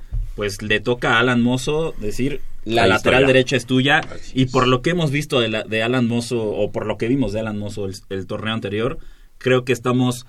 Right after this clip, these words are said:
Speaker 1: convencidos de que va a ser un muy buen papel, y conforme vayan transcurriendo los minutos, el muchacho va a ganar en experiencia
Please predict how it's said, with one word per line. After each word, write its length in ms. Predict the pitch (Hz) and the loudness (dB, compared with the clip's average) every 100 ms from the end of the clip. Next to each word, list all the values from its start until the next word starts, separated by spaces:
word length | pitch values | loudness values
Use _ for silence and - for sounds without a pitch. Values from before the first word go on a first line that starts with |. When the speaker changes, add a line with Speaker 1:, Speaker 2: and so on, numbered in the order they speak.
| - - | -14 0
Speaker 1:
convencidos 800 | 143 135 131 127 147 165 208 - - - - | 4 6 4 2 0 -2 -4 -8 -20 -20 -10
de 180 | 113 123 | -2 2
que 160 | 127 | 2
va 120 | 123 131 | 4 4
a 40 | |
ser 180 | 131 135 | 4 2
un 220 | 139 139 | 2 2
muy 220 | 151 165 | 4 2
buen 240 | 135 147 131 | 2 0 0
papel, 320 | 123 127 113 | -2 0 -2
y 60 | 117 | 0
conforme 400 | 120 120 123 131 | 0 2 2 4
vayan 260 | 165 190 | 2 0
transcurriendo 560 | 175 123 117 135 139 143 | 0 -2 0 2 2 0
los 120 | 123 | -2
minutos, 440 | 117 143 143 175 - - - | 0 0 -2 -4 -6 -14 -2
el 120 | 127 | 2
muchacho 380 | 135 127 135 147 | 4 2 -2 0
va 60 | 127 | 4
a 40 | |
ganar 220 | 127 120 | 2 2
en 100 | 117 | -2
experiencia 760 | 113 - 120 135 151 147 139 123 | -6 -6 -2 0 0 0 0 0